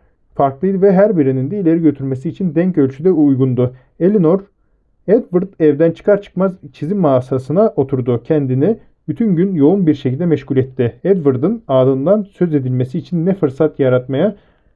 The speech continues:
çaba-, Edward'ın adından söz edilmesi için ne fırsat yaratmaya çabaladı ne de bundan kaçındı. Ailenin genel meseleleriyle neredeyse her zamanki kadar çok alakadar oluyormuş gibi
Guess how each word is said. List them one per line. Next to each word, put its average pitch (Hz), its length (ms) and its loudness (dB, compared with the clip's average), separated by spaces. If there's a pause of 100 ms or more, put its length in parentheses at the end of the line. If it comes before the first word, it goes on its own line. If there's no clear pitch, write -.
(180)
çaba-, 135 280 -2 (640)
Edward'ın 170 460 2
adından 143 400 0
söz 151 240 -2
edilmesi 143 460 -2
için 208 340 -6 (340)
ne 196 120 2
fırsat 180 480 -2
yaratmaya 143 640 0 (260)
çabaladı 143 640 2
ne 170 160 -2
de 180 160 2
bundan 156 340 0
kaçındı. 131 640 -2
Ailenin 156 520 2
genel 165 260 2
meseleleriyle 143 1000 0 (260)
neredeyse 156 500 2
her 202 80 6
zamanki 143 400 0
kadar 165 320 0
çok 226 240 -2
alakadar 147 460 0
oluyormuş 147 560 2
gibi 185 300 -2